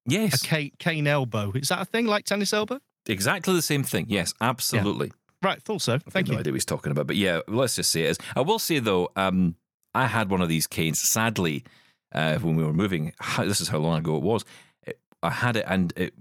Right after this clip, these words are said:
Speaker 1: when we moved house, someone, rather unhelpfully, took it off me when we were coming into the house and left it outside. And, of course, I didn't ever know it was there. So it lay outside for the best part of, <laughs> I don't know, a year.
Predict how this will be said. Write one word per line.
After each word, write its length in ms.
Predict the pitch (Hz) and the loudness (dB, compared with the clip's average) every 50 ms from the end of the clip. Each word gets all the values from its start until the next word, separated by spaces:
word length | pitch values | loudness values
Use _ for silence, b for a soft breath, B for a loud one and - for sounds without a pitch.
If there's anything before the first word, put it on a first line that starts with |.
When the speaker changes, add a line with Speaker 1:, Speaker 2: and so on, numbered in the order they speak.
| 76 87 | -10 -2
Speaker 1:
when 140 | 92 92 90 | 0 2 2
we 100 | 87 87 | 4 4
moved 240 | 85 92 113 117 - | 4 4 4 2 0
house, 400 | - - - 123 107 87 - - - | -4 -4 -2 -2 0 0 -2 -2 -2
someone, 500 | - - 170 214 208 - 151 147 185 127 | 0 0 2 2 2 0 0 0 -2 0
rather 220 | 123 85 87 90 85 | 0 0 0 2 2
unhelpfully, 600 | 87 85 90 95 104 - - - 65 71 82 120 B B B B B B B _ _ _ _ | 0 2 2 0 0 -2 -6 -4 -2 -2 -4 -4 B B B B B B B _ _ _ _
took 220 | - - 170 - | -2 -2 0 -2
it 40 | 127 - | -2 0
off 200 | 107 107 98 - | 0 0 0 0
me 80 | 104 92 | -2 0
when 140 | 85 85 80 | 2 2 0
we 80 | 80 | 2
were 80 | 78 80 | 0 -2
coming 240 | - - 95 92 87 | 0 0 2 2 2
into 140 | 85 85 82 | 2 0 0
the 60 | 85 | 0
house 140 | 87 87 - | 0 0 0
and 140 | - 101 | 0 0
left 220 | 101 117 117 - - | 2 2 0 -2 -2
it 60 | - | -2
outside. 460 | 101 101 - - - 170 156 120 - | -2 0 0 0 0 2 0 0 0
And, 100 | - 165 | 0 -2
of 80 | 156 - | -2 -2
course, 160 | - 170 - | -2 0 0
I 100 | 104 95 | 0 0
didn't 220 | 85 82 78 - - _ _ - | 0 0 -4 -4 -6 _ _ -4
ever 180 | 87 80 82 | -2 0 2
know 140 | 78 82 82 | 2 2 0
it 60 | 78 - | 0 -2
was 100 | - 78 | -4 0
there. 320 | 90 113 107 71 60 - B B B B B B | 0 0 0 0 -2 -6 B B B B B B
So 300 | - - 117 104 98 87 - _ _ _ _ _ _ _ _ _ _ | -2 0 2 2 2 0 -2 _ _ _ _ _ _ _ _ _ _
it 140 | 113 - - | -4 -2 0
lay 220 | 110 117 147 165 | 2 2 4 4
outside 500 | 131 95 80 - - 120 113 95 82 78 | 2 2 2 2 2 2 2 2 0 0
for 80 | - 87 | 0 -2
the 80 | 82 | 0
best 300 | 76 90 87 - - - | 2 2 0 0 -2 -2
part 220 | - 90 87 78 80 | 0 0 0 0 -2
of, 200 | - - - - _ - - | -4 -4 -8 -10 _ -14 -12
<laughs> 140 | - - - | -8 -4 -2
I 60 | - - | 0 0
don't 140 | 90 92 | 0 0
know, 80 | 76 139 | -2 -2
a 40 | - | -2
year. 500 | - 156 151 165 185 240 247 - - - | -2 0 2 2 4 4 2 0 -2 -8